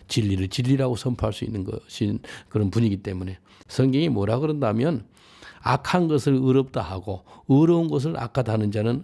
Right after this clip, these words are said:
악한 거라." 그래요. 악한 것은 악하다 이야기해줘야 되고, 의는 의롭다 그래야 돼요. 그래서, 어, 이 성경에 보니까 이 엘리야가 사람을 두려워해가지고 우울증이 빠지고 고통 가운데 있는 것을 보았는데,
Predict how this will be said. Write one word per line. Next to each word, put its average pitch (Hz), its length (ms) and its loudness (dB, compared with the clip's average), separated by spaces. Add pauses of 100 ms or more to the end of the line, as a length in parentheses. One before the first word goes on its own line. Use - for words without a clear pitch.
(100)
악한 - 280 -4
거라." 87 240 -2
그래요. 92 240 -14 (320)
악한 - 340 2
것은 139 200 2
악하다 156 480 -2
이야기해줘야 101 560 0
되고, 95 280 -6 (320)
의는 131 340 4
의롭다 120 380 -4
그래야 92 300 -10
돼요. 98 180 -14 (640)
그래서, 110 400 0 (480)
어, 95 420 -2
이 101 320 2
성경에 123 440 0
보니까 95 580 -8 (240)
이 135 240 4
엘리야가 147 680 2
사람을 196 800 2
두려워해가지고 139 1120 0 (280)
우울증이 120 460 2
빠지고 107 460 -4
고통 131 340 0
가운데 135 380 0 (320)
있는 110 200 2
것을 104 240 0
보았는데, 95 640 -4